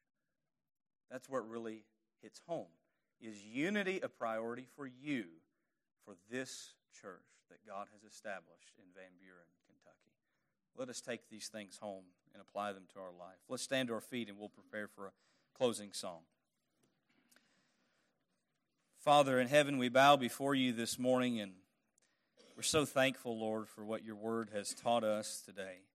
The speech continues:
How convicting the things that are mentioned are to us, that we, we must be people, Father, who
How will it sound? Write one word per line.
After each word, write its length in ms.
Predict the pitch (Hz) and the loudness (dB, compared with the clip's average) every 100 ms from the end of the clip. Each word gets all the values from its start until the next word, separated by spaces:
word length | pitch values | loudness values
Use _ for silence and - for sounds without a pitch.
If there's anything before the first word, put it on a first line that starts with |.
| _ _ _ _ _ _ _ _ _ _ _ _ _ _ _ _ _ _ - | _ _ _ _ _ _ _ _ _ _ _ _ _ _ _ _ _ _ -6
How 120 | 135 131 | 0 0
convicting 800 | 131 104 101 139 - 113 101 101 | 0 -8 -4 -4 -4 -12 -12 -16
the 60 | 101 | -10
things 440 | 123 117 107 101 | -8 -6 -8 -10
that 140 | 107 | -10
are 80 | 104 | -8
mentioned 480 | 107 120 - 104 95 _ _ _ _ 110 | -6 -6 -8 -16 -20 _ _ _ _ -2
are 180 | 123 | -2
to 260 | 113 104 95 | -2 -10 -14
us, 320 | 90 92 - 101 | -14 -14 -20 -20
that 100 | 78 110 | -18 -8
we, 360 | 120 120 110 - _ _ _ _ _ _ _ - | -6 -6 -8 -16 _ _ _ _ _ _ _ -8
we 140 | 139 | -4
must 360 | 139 139 131 123 | 0 0 0 -6
be 120 | 117 | -8
people, 420 | - 135 123 107 | -6 -6 -6 -10
Father, 300 | 110 107 107 | -4 -4 -4
who 140 | 113 | -8